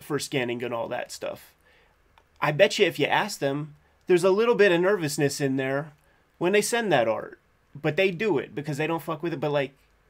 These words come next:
I know the Los Bros, and you are not the Los Bros. You know what I'm saying? You gotta figure that stuff out. So that was at the, that was at the early stages of the net, where it was just kinda cool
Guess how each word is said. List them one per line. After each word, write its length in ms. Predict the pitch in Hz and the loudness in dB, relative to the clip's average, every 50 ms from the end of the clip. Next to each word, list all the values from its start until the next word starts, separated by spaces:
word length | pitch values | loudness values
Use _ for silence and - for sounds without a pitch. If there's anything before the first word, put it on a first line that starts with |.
| _ _ _ _ _ _ _ _ _ _ - | _ _ _ _ _ _ _ _ _ _ -4
I 180 | - 165 175 | -4 -2 -2
know 160 | 165 156 156 | -2 -2 -2
the 120 | 147 143 135 | -2 -2 -2
Los 240 | 139 143 139 139 - | -2 -2 -4 -4 -6
Bros, 360 | - 165 151 143 143 143 - - | -6 -4 -4 -4 -4 -6 -8 -12
and 120 | - 120 | -8 -6
you 120 | 139 160 165 | -4 -2 -2
are 80 | 151 | -2
not 140 | 147 156 151 | -2 -2 -4
the 80 | 156 143 | -4 -2
Los 240 | 143 143 143 143 - | -2 -2 -2 -2 -4
Bros. 320 | - 120 120 117 113 123 | -6 -6 -6 -4 -4 -2
You 60 | 147 | -2
know 60 | 156 | -2
what 80 | 147 - | -2 -2
I'm 60 | - | -4
saying? 140 | - 165 180 | -4 -4 0
You 60 | 175 | 4
gotta 160 | 208 190 170 | 4 4 4
figure 260 | - - 180 147 165 147 | 4 0 0 0 0 0
that 180 | 143 139 - | 0 -2 0
stuff 200 | - 196 180 - | -2 -2 0 0
out. 120 | 165 - - - - | 0 -2 -2 -6 -16
So 160 | - - - 180 | 0 2 4 6
that 160 | 202 220 226 | 6 6 4
was 140 | 262 214 247 | 2 2 0
at 100 | 220 - | 2 2
the, 160 | 151 135 - - | 2 2 2 4
that 180 | 147 202 220 226 | 4 4 4 2
was 140 | 214 - | 0 -2
at 80 | 180 - | -2 -2
the 120 | 131 - - | -4 0 2
early 280 | - 226 226 214 165 135 | 4 4 4 2 0 -4
stages 640 | - - 131 117 110 104 - - - 117 - - - _ _ _ - _ - | -4 -4 -6 -6 -6 -6 -10 -12 -14 -14 -16 -16 -18 _ _ _ -6 _ 2
of 160 | 151 143 131 | 2 2 2
the 120 | 143 127 | 0 0
net, 280 | 135 139 135 127 - 147 | 0 0 0 0 -2 -2
where 140 | 147 151 165 | -4 -4 -2
it 160 | - 196 202 | -2 0 2
was 180 | 185 170 143 | 2 2 2
just 220 | 156 175 160 - - | 0 -2 -2 -4 -4
kinda 260 | - 196 160 143 123 | -4 -2 -2 -2 -4
cool 560 | - - - 185 185 180 175 175 175 175 170 | -4 -4 -2 0 2 2 2 0 -2 -4 -8